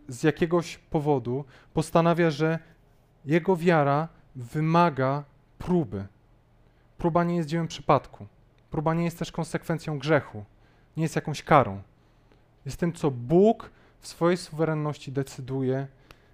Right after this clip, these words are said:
i daje. Czasami, kiedy myślimy o tym, jak naszą wiarę w Jezusa Pan Bóg wystawia na próbę poprzez trudne okoliczności, których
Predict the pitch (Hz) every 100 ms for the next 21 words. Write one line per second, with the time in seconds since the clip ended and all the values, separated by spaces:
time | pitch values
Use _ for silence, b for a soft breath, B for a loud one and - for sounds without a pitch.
0 | b _ 139 147 131 110 101 - _ _
1 | _ _ _ _ _ B B - 147 190
2 | 208 202 185 175 214 208 175 175 175 165
3 | 160 - b b 156 240 - 196 160 160
4 | 139 123 131 139 135 127 - 156 151 139
5 | 143 - 151 139 127 143 160 143 135 -
6 | - - 208 247 190 165 - 139 123 -
7 | 120 110 - 113 - 123 -